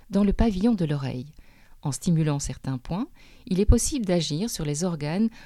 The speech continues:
auxquels ils correspondent. Ainsi, l'auriculothérapie est efficace contre la peur du dentiste, et cela est attesté par l'intis-, l'Institut national de la santé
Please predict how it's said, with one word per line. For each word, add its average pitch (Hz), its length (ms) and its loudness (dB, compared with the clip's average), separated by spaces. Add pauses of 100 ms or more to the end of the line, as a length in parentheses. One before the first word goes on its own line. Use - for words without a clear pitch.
auxquels 202 320 0
ils 165 140 -4
correspondent. - 720 -6 (520)
Ainsi, 135 280 -4
l'auriculothérapie 175 1400 -2 (260)
est 175 200 -4
efficace 247 520 -4
contre - 300 -6
la 151 120 -4
peur 208 240 -4
du 175 120 -6
dentiste, - 560 -10 (420)
et 143 80 -8
cela 151 360 -6
est 143 140 -8
attesté 190 480 -6
par 160 180 -6
l'intis-, 208 440 -4 (180)
l'Institut 202 560 -4
national 170 680 -4
de 139 100 -8
la 135 120 -8
santé 185 560 -8